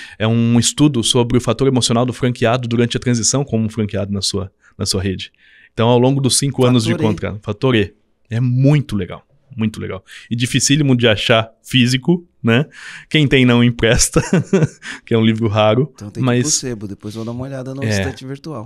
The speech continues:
Speaker 1: É um livro muito
Speaker 2: Ó,
Speaker 1: importante.
Speaker 2: deixa eu falar uma coisa aí, comandante. Anota o nome dos livros, porque senão sabe o que acontece?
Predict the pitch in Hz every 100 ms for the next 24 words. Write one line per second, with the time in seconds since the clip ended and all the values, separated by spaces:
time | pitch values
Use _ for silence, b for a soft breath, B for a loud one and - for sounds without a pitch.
0 | - 110 107 113 113 113 127 120 123 104
1 | 87 - _ - 135 147 175 170 165 147
2 | 131 127 123 127 123 117 - - b _
3 | 139 170 226 208 160 135 113 113 143 127
4 | 117 - - 143 143 151 156 - 170 143
5 | 123 120 139 123